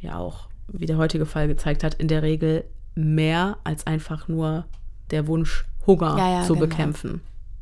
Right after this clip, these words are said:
Speaker 2: Wir haben ja schon über den, äh, Geschmack, der nicht im Vordergrund steht, gesprochen.
Speaker 1: Genau.
Speaker 2: Ist Kannibalismus angeboren? Das ist auch eine interessante
Speaker 1: Ja.
Speaker 2: Frage.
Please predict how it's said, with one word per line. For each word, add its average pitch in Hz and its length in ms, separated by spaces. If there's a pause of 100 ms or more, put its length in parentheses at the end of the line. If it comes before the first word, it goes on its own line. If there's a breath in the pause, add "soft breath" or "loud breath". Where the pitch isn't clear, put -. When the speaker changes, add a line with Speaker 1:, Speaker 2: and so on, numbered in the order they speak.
(600)
Speaker 2:
Wir 190 80
haben 185 80
ja 180 60
schon 180 180
über 180 220
den, 175 300
äh, 180 160 (160)
Geschmack, - 340
der 180 100
nicht 180 180
im 180 120
Vordergrund 175 500
steht, - 280
gesprochen. - 420
Speaker 1:
Genau. 143 220 (1500 loud breath)
Speaker 2:
Ist - 320
Kannibalismus 240 720
angeboren? 185 840 (100)
Das 196 100
ist 220 100
auch 180 80
eine 180 140
interessante 175 460
Speaker 1:
Ja. 170 80
Speaker 2:
Frage. 175 380